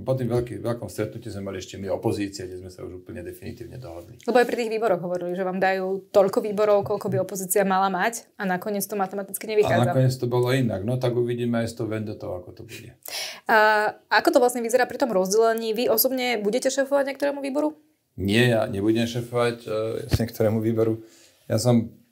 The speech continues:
Speaker 1: uprednostnil to, aby moji kolegovia, eh, vedeli sa, sa činiť v parlamente a preto ja som, eh,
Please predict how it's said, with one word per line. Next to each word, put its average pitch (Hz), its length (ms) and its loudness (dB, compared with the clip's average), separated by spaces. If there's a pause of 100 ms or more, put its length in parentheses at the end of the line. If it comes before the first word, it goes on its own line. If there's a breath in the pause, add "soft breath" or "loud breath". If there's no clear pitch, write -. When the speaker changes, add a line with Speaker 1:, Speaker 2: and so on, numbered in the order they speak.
(380)
Speaker 1:
uprednostnil 120 1040 4
to, 110 220 2
aby 107 180 2
moji 110 240 -2
kolegovia, 107 640 0
eh, - 720 -20 (340)
vedeli 107 600 0 (640)
sa, 101 400 0
sa - 200 -4
činiť 117 420 2 (180)
v - 80 -20
parlamente 104 640 -2 (100)
a 104 260 -4
preto 104 320 -10
ja 101 120 -4
som, 101 340 -8
eh, - 920 -20